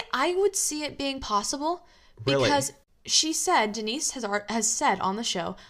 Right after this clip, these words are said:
Speaker 1: "I wanted Aaron to have a happy ending massage," which if you're in a very monogamous relationship and you're
Speaker 2: Yeah.
Speaker 1: very possessive of your partner, that is not something that you would normally do. You wouldn't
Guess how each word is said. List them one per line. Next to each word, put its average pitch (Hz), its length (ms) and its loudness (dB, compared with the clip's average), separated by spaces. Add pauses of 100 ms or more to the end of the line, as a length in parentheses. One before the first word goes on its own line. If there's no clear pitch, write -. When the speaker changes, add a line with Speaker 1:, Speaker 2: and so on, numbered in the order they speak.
(160)
Speaker 1:
"I 202 260 4
wanted 214 380 -2
Aaron 180 240 -2
to 208 40 -6
have 185 160 -8
a 196 40 -4
happy 180 280 -6
ending 175 180 -6
massage," - 420 -4 (680)
which 240 360 4
if 226 180 4
you're 240 180 0
in 226 240 -2
a 214 60 2
very 202 540 0
monogamous 196 640 -4
relationship 185 680 -6 (320)
and 196 160 -4
you're 208 160 4
Speaker 2:
Yeah. 214 100 4
Speaker 1:
very 202 560 2
possessive 208 480 -2
of 220 100 -2
your 277 120 -4
partner, 196 520 -8 (380)
that 214 100 0
is 214 140 0
not 208 460 -2
something 208 240 -4
that 190 100 -2
you 185 100 2
would 190 80 0
normally 160 300 -6
do. - 100 -8 (480)
You 233 140 -2
wouldn't 277 300 0